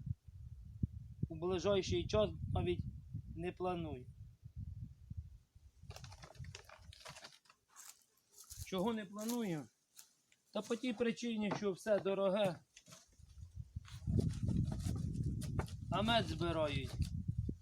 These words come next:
як подешевше. Це надо бути лохом, щоб по такій ціні здати мед. Нас, як завжди, нас пасічників завжди, а ми ведемося далі.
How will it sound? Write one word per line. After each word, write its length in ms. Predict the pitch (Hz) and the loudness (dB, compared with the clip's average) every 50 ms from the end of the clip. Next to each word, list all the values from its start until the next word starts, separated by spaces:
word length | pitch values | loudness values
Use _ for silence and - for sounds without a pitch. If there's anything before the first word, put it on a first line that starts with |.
| - - _ _ _ _ - - - - - - - - - - - - - - - - - - - - - - - - - - - - - | -12 -14 _ _ _ _ -14 -6 -6 -6 -8 -8 -14 -16 -14 -12 -12 -12 -8 -8 -10 -8 -8 -10 -10 -8 -8 -6 -6 -6 -6 -6 -6 -6 -2
як 200 | 185 202 196 - | 0 0 0 2
подешевше. 760 | 208 202 175 185 180 - - - 127 117 107 - - - - - - - - - - - - - - - - - - - - - - | 2 2 4 4 2 2 2 0 0 -2 -2 -2 -6 -8 -8 -6 -8 -8 -6 -6 -6 -6 -6 -6 -8 -8 -8 -10 -10 -10 -10 -10 -8
Це 360 | - - 196 196 190 185 - - - | 2 6 8 8 8 8 4 0 4
надо 300 | 180 202 190 175 202 190 | 6 6 6 6 6 4
бути 220 | 170 180 196 - - - - - - - - - - - - - - - - - - - - - | 4 2 0 0 -2 -6 -6 -6 -10 -12 -8 -4 -2 -2 -2 -2 -6 -6 -6 -6 -8 -12 -6 4
лохом, 600 | - 185 220 254 247 214 - - 151 127 120 113 - - - - - - - - - - - - - - - - - - - | 8 12 12 12 12 12 12 10 6 6 6 2 -4 -2 -4 -2 -2 -4 -6 -8 -10 -6 -2 -2 -2 2 2 0 0 0 2
щоб 220 | - 185 180 - | 6 8 8 8
по 160 | - 180 190 | 10 8 10
такій 260 | 180 190 - 202 214 156 | 10 10 8 8 6 8
ціні 320 | - 196 202 214 214 190 | 8 8 10 10 10 10
здати 340 | 147 139 175 175 160 131 143 | 10 10 10 10 10 8 6
мед. 240 | 147 139 127 117 - - - - - - - - - - - - - - - - - | 4 4 4 4 2 -4 -14 -16 -16 -14 -12 -8 -8 -10 -10 -8 -12 -12 -8 2 8
Нас, 180 | 196 202 185 180 | 8 8 10 12
як 140 | 214 180 | 10 10
завжди, 320 | - 202 196 180 165 185 170 | 10 6 6 10 12 12 12
нас 180 | 180 185 180 | 12 8 6
пасічників 680 | - - 208 185 - 190 170 - 190 185 170 170 190 165 | 10 10 10 10 10 8 6 6 6 6 6 6 6 6
завжди, 460 | - 202 196 156 160 185 190 185 165 - - - - - - - - - - - - - - - - - - - - - - - - - - - - - | 8 8 8 10 12 12 12 12 12 10 4 4 6 8 8 10 10 10 12 12 12 12 10 10 8 6 6 6 8 6 6 6 8 10 10 10 10 12
а 120 | 202 226 | 10 12
ми 360 | 247 262 269 262 240 202 156 151 - - - - - | 12 12 12 12 12 12 10 6 2 2 2 2 4
ведемося 640 | - 185 190 - 196 202 202 202 190 - - 190 165 | 6 8 10 12 12 12 12 12 10 10 10 10 10
далі. 440 | 131 156 151 139 123 110 110 113 | 10 10 10 8 8 4 2 -2